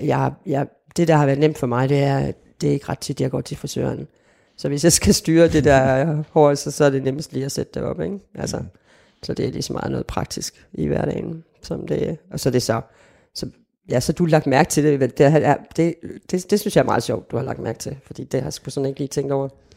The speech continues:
Speaker 2: Nej,
Speaker 1: At
Speaker 2: men
Speaker 1: der er nogen, der har lagt mærke til det.
Speaker 2: Nå, men jeg,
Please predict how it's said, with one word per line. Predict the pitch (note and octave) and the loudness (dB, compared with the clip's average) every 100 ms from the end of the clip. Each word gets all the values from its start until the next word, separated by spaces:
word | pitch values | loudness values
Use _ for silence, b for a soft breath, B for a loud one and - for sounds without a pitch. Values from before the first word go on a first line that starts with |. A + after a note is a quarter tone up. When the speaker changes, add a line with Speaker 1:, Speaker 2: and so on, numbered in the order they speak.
| A#2+ | -6
Speaker 2:
Nej, | A2 G2+ | -4 -4
Speaker 1:
At | G2+ | 0
Speaker 2:
men | - | 4
Speaker 1:
der | D#3 | 6
er | |
nogen, | D3 E3 | 6 4
der | E3+ | 4
har | C3+ | 4
lagt | C#3 C#3+ | 4 0
mærke | C3+ D3 | -4 -4
til | D3+ | -2
det. | D3+ D3 - _ - | -2 -2 -6 _ 2
Speaker 2:
Nå, | B2+ | 4
men | |
jeg, | B2 | 4